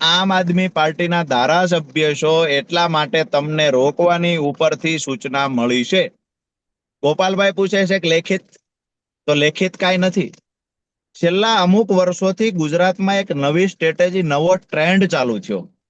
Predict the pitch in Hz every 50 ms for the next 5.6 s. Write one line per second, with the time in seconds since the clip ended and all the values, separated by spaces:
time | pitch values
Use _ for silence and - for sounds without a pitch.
0 | _ _ _ _ _ _ _ _ _ _ _ _ _ - 135 143 160 180 202 185
1 | 220 226 226 214 202 - 233 202 202 196 190 190 202 202 190 185 180 180 180 165
2 | 180 175 170 170 170 170 165 170 165 160 160 202 208 - - 143 143 135 165 185
3 | 208 202 - 175 165 165 170 170 170 170 165 156 175 175 180 185 180 151 131 123
4 | 127 135 131 - - 208 220 208 214 208 214 202 185 185 185 175 - 170 160 -
5 | - 175 165 165 160 165 170 170 185 196 190